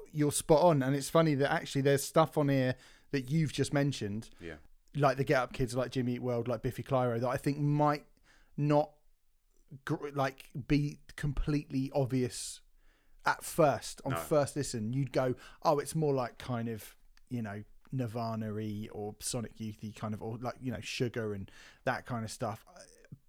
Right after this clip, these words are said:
Speaker 1: But there are those little kind of weird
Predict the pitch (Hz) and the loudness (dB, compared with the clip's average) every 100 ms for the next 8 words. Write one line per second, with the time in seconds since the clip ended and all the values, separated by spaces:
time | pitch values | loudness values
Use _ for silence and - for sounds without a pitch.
0 | - - 170 127 - - - _ - 160 | -8 4 4 4 -4 -20 -20 _ -6 -2
1 | 160 165 156 151 135 165 180 160 - 156 | 0 0 0 -2 -2 0 0 -2 -4 -2
2 | 143 135 123 123 117 143 139 135 131 | 0 0 -4 -8 0 2 2 0 -2